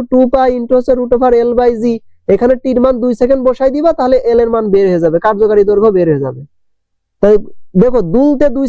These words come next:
সেকেন্ড লাগে, একবার দুলতে দুই সেকেন্ড লাগে, এই কথার মানে এই মাথার থেকে ওই মাথায় যাইতে এক সেকেন্ড লাগে, আবার ওই মাথার থেকে এই মাথায় ফেরত আসতে এক সেকেন্ড লাগে, মোট দুই সেকেন্ড। এই তো, এইগুলো যদি বুঝে থাকো তাহলে মনে করো তুমি সবকিছু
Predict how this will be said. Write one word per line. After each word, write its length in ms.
সেকেন্ড 280
লাগে, 140
একবার 220
দুলতে 200
দুই 140
সেকেন্ড 240
লাগে, 160
এই 80
কথার 260
মানে 160
এই 100
মাথার 320
থেকে 220
ওই 160
মাথায় 260
যাইতে 260
এক 140
সেকেন্ড 280
লাগে, 180
আবার 240
ওই 180
মাথার 260
থেকে 180
এই 80
মাথায় 240
ফেরত 280
আসতে 220
এক 120
সেকেন্ড 240
লাগে, 200
মোট 180
দুই 100
সেকেন্ড। 240
এই 80
তো, 80
এইগুলো 380
যদি 120
বুঝে 300
থাকো 200
তাহলে 260
মনে 140
করো 180
তুমি 200
সবকিছু 320